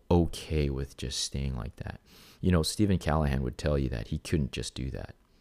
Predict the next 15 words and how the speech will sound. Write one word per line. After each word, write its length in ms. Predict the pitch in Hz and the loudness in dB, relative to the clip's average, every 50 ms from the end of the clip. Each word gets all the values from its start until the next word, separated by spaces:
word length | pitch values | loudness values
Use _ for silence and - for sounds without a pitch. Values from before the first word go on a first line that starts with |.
| _ _ _ _ _ _ _ | _ _ _ _ _ _ _
He 140 | - - 98 | 0 2 4
wouldn't 220 | 95 101 110 113 | 6 8 8 6
have 100 | 104 76 | 6 4
been 140 | - 76 73 | 4 2 2
able 160 | 76 71 - | 2 0 0
to 100 | - 65 | -4 -6
survive 460 | - - - 62 62 65 69 80 80 73 | -4 -4 -4 -2 0 2 2 2 2 2
that 180 | 67 58 57 | 0 -2 -2
long 220 | 62 64 65 64 62 | -4 -4 -4 -4 -4
if 140 | 62 - | -6 -8
he 120 | - 76 67 | -8 -8 -6
just 240 | - - 58 - - | -4 -4 -4 -6 -8
kept 320 | - - 62 - - - - - - - - - - - - - - - - - - - | -8 -10 -10 -10 -10 -20 -20 -20 -20 -20 -20 -20 -20 -20 -20 -20 -20 -20 -20 -20 -20 -20
floating 480 | - - - 85 82 82 82 76 76 73 | -10 0 4 4 6 6 6 6 4 4
along, 680 | 67 65 65 67 67 67 67 67 67 67 67 67 71 | 2 0 2 2 2 2 2 2 2 0 0 -2 -4